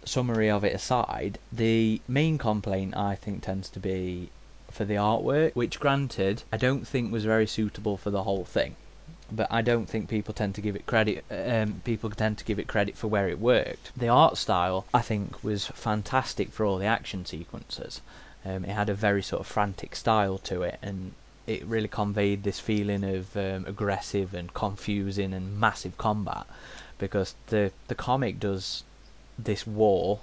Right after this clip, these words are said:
quotation marks, on a very big scale. I mean, we have, um, there's a, there's a segment in issue three, I think it might be, where the Marines are trying to infiltrate the, the killers,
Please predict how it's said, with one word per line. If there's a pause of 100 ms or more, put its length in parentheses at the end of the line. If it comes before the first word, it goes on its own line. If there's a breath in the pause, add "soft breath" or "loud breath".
quotation
marks, (720 loud breath)
on
a
very
big
scale. (240)
I
mean, (100)
we
have,
um, (1000)
there's
a,
there's
a
segment
in (260)
issue
three,
I
think
it
might
be, (580 loud breath)
where
the
Marines
are
trying
to
infiltrate
the, (120)
the
killers,